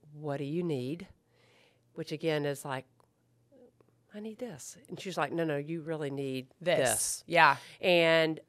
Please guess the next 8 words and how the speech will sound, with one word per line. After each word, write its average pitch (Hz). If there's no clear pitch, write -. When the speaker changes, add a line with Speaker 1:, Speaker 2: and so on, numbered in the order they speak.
Speaker 1:
Doctor 170
Stephen 156
Reekman, 190
Speaker 2:
Mm-hmm. 185
Speaker 1:
it 220
was 226
a 208
m-, 180